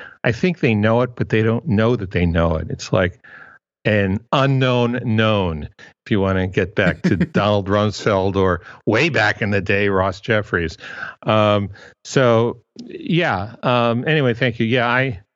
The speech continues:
Speaker 1: um, I mine my unconscious mind. Um, that, that was not meant to be a hypnotic phrase. Um,
Speaker 2: <laughs>
Speaker 1: I, I, I like to look at this stuff. I study this stuff. It fascinates me, and, uh,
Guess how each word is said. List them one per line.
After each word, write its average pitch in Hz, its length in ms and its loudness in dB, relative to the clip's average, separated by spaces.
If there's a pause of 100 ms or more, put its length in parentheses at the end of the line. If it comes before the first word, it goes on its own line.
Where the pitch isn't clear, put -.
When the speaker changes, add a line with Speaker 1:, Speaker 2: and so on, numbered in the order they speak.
(260)
Speaker 1:
um, 107 420 0 (400)
I 123 180 2
mine 104 720 0
my 98 220 0
unconscious 98 840 -2
mind. 87 840 0 (460)
Um, 98 500 0 (360)
that, 120 280 -2
that 156 220 2
was 151 180 -2
not 131 440 0 (200)
meant 131 300 0
to - 80 -6
be 110 200 2
a 101 60 2
hypnotic 101 600 0
phrase. - 280 -2 (340)
Um, 107 380 0
Speaker 2:
<laughs> - 40 -4
Speaker 1:
I, 214 240 0 (340)
I, 160 160 0
I 139 140 0
like 170 200 0
to 135 100 0
look 139 160 0
at - 40 -20
this - 140 -4
stuff. 98 340 -2
I 117 200 2
study 131 460 -2
this 104 180 0
stuff. 95 220 0
It 117 140 0
fascinates 104 800 0
me, 87 280 -2 (240)
and, 101 440 0
uh, 92 240 2